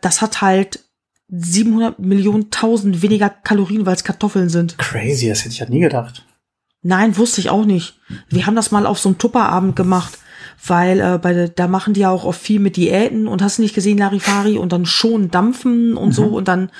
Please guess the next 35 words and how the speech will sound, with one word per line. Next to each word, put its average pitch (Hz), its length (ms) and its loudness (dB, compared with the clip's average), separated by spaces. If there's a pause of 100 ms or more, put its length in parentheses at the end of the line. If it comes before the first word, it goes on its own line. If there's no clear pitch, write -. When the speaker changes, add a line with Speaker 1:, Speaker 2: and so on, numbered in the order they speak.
(240)
Speaker 1:
dann 180 160 0
kamen 214 320 0
die 185 140 0
da 175 100 2
irgendwie 175 420 -2
drauf 170 340 0
und 175 140 -2
die 175 80 2
Frauen 202 280 0
haben 190 80 4
das 175 120 -2
echt - 180 -4
ganz 196 140 0
schön 190 120 -2
abgefeiert. 175 640 -2 (960)
Speaker 2:
Cool. 135 480 0 (360)
Kartoffelmarzipan. 127 1120 -6
Kartoffel, 151 500 2
äh, 123 260 0 (360)
Süßigkeiten. 127 880 -4
Speaker 1:
Ja. - 80 -20 (260)
Ich - 140 -8
hab 196 80 -4
leider 196 220 -2
eher 202 140 -2
Marzipan 202 520 -2
im 175 140 -4
Haus 185 200 -6
als, 180 280 -4
äh, 208 80 -4
rohe 180 360 -4
Kartoffeln. 185 400 -4
Speaker 2:
<laughs> 127 640 0
Ich 127 140 -8
auch. 135 220 -4